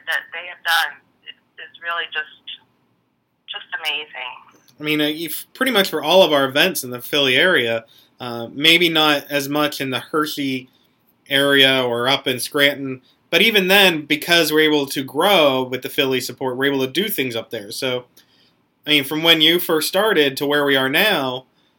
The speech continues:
Speaker 2: would we have gotten there without the Phillies? I mean, we've got, we would have gotten somewhere, but I can't imagine that we, that our A L S families would get the care they get if it weren't for the Phillies.
Speaker 1: No, no, I,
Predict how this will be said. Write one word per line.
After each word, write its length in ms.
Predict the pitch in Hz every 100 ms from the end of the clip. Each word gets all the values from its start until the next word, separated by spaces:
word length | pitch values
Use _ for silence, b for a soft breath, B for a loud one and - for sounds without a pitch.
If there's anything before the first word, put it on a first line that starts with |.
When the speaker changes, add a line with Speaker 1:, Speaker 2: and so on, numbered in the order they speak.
| _ _
Speaker 2:
would 240 | 147 156 165
we 100 | 185
have 140 | 180
gotten 300 | 180 175 180
there 140 | 180 170
without 280 | 165 165
the 80 | 180
Phillies? 640 | - 196 202 202 202 - -
I 40 | 160
mean, 120 | 165
we've 160 | 175 180
got, 180 | 202
we 80 | 175
would 140 | 190 190
have 100 | 180
gotten 240 | 175 139
somewhere, 760 | 131 165 185 180 117 117 127 - _ -
but 160 | 143
I 100 | 139
can't 240 | 143 160 139
imagine 440 | 131 135 156 143
that 160 | 123 120
we, 240 | 123 127 127
that 320 | 131 120 - _ _ _ -
our 140 | 135 135
A 80 |
L 140 | 139 135
S 100 | 131
families 380 | 143 147 135 127
would 100 | 123
get 120 | 131
the 60 |
care 240 | 117 135 127
they 120 | 120
get 400 | 117 147 127 123
if 100 | 123
it 80 | 120
weren't 260 | 127 123
for 60 | -
the 80 | 120
Phillies. 500 | - 143 139 117 117
Speaker 1:
No, 100 | -
no, 880 | - 233 208 196 190 180 180 - 226
I, 240 | 208 214